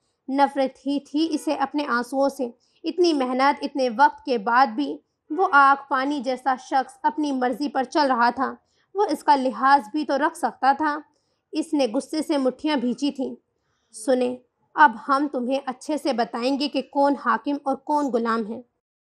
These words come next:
सीन चेंज। आज काफ़ी दिनों बाद धूप निकली थी, सुनहरी चमकती हुई धूप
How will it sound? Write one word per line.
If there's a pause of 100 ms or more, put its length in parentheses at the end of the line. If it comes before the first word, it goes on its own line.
(160)
सीन
चेंज। (300)
आज
काफ़ी
दिनों
बाद
धूप
निकली
थी, (120)
सुनहरी
चमकती
हुई
धूप